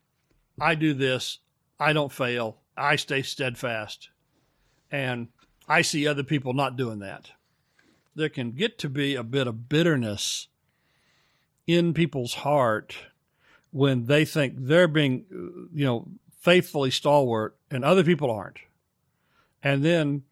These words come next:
it can build up a resentment in them. "I have to do this, why don't they have to do this?" Uh, one time I actually heard a, it was a gospel preacher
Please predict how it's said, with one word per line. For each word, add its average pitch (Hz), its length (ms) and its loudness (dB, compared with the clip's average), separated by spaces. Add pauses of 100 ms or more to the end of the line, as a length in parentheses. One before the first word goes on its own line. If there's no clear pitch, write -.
(240)
it 151 140 -4
can 147 140 2
build 196 200 6
up 180 140 4
a 156 40 0
resentment 139 480 2
in 110 80 -2
them. 101 200 -8 (540)
"I 190 180 6
have 190 180 6
to 147 60 -2
do 139 120 2
this, 131 200 2
why 131 120 2
don't 131 140 0
they 127 120 0
have 120 180 -4
to 107 60 -10
do 95 140 -6
this?" - 380 -14 (580)
Uh, 127 60 -6
one 175 240 0
time 160 240 0
I 135 60 -2
actually 143 240 -4
heard 135 140 0
a, 117 60 -8 (140)
it 151 60 -6
was 120 100 -8
a 120 40 -10
gospel 135 300 -2
preacher 123 420 -4